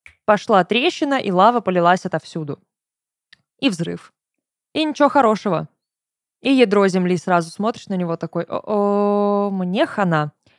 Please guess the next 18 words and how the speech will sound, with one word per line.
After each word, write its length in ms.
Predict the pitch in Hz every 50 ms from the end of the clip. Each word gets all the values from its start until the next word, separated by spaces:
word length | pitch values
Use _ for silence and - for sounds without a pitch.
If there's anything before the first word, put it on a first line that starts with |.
| _ _ - - -
А, 280 | - 180 180 180 180 180
ну 140 | 208 285 330
и 40 | 294
плюс 240 | 254 285 320 294 -
ко 100 | - 226
всему, 340 | - - 254 233 214 196 185
да, 200 | 175 208 247 262
король 300 | - 233 214 214 208 196
пентаклей — 580 | - 196 185 185 190 185 185 180 - 175 165 160
это 160 | 160 - 170
у 80 | 170 170
нас 220 | 165 165 170 165
что? 260 | - - - 185 165
Это 200 | 160 165 - 202
мотив 400 | 190 190 190 185 - - 185 165 -
вот 160 | 170 175 165
этого 260 | 185 170 - 156 151 -
такого 460 | - - 160 - 156 147 151 -